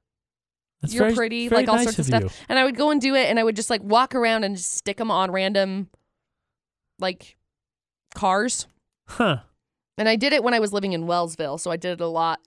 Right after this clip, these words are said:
Speaker 2: uh, through, throughout Logan.
Speaker 1: Oh, so there already is a,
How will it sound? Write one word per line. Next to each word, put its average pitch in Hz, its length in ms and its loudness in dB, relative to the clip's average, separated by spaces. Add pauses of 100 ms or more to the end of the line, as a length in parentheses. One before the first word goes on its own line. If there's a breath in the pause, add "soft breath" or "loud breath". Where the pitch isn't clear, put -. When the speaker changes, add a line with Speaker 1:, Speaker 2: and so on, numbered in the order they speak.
(280)
Speaker 2:
uh, 165 240 -6
through, 175 540 -8
throughout 175 380 -4
Logan. 165 460 -4 (600)
Speaker 1:
Oh, 123 240 2
so - 240 0
there 131 220 2
already 139 320 2
is 143 200 0
a, 120 220 0